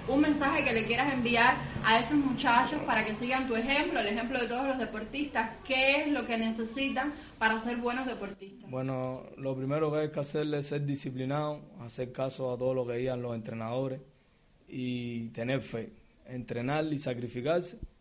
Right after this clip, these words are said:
Speaker 2: que al final la vida te premia por algún lado. A lo mejor es ganando un oro olímpico,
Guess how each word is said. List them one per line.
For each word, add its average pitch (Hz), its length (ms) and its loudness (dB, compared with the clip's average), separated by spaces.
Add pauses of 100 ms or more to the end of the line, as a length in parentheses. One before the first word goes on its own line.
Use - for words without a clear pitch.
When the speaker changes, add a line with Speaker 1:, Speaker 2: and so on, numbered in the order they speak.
(120)
Speaker 2:
que 131 100 -8
al 117 80 -4
final 131 580 -2 (200)
la 123 160 0
vida 135 220 4
te 127 100 2
premia 131 340 0
por 123 200 0
algún 127 320 -2
lado. 156 280 -2 (340)
A 117 100 -12
lo 120 80 -6
mejor 123 340 -2 (480)
es 139 100 -6
ganando 131 380 0
un 135 140 -2
oro 139 180 0
olímpico, 156 540 -2